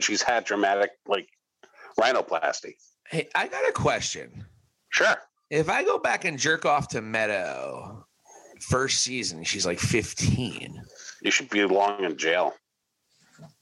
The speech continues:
Speaker 2: Possibly. <laughs> So anyways,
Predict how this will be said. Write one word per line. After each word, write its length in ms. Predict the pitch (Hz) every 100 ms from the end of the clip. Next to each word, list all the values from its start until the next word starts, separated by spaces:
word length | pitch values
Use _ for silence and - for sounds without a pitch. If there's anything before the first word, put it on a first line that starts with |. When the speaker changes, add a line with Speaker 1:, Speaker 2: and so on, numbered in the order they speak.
| _ _ -
Speaker 2:
Possibly. 500 | 120 123 120 101 104 110
<laughs> 40 | _ _ _ - - - - - -
So 220 | 202 240
anyways, 960 | 277 254 196 156 135 127 123 113 -